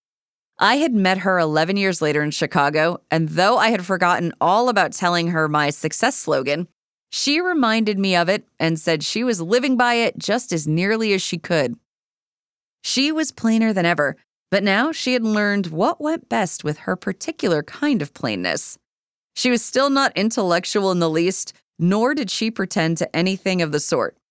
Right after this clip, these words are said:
She stuck to the things she was interested in and made herself master of them. "I know where I am most effective,"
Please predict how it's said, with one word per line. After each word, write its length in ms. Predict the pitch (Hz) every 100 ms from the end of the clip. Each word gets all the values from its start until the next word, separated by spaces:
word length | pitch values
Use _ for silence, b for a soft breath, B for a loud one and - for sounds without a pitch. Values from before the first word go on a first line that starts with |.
| _ _ _ _ _
She 220 | - 220
stuck 320 | - - 269 -
to 100 | 208
the 80 |
things 480 | 190 196 190 202 -
she 200 | - -
was 120 | 185 180
interested 480 | 180 156 - 131
in 260 | 107 69 - _ -
and 200 | 160 156
made 180 | 165
herself 460 | 202 196 - 160 160
master 460 | 143 143 - 147 -
of 240 | 127 113
them. 300 | 90 67 156 _ _ _ _ _ _ _ _ _ _ -
"I 180 | 233
know 160 | 277 311
where 280 | 247 214 196
I 120 | 185
am 160 | 175 160
most 260 | 156 -
effective," 540 | 135 139 139 - -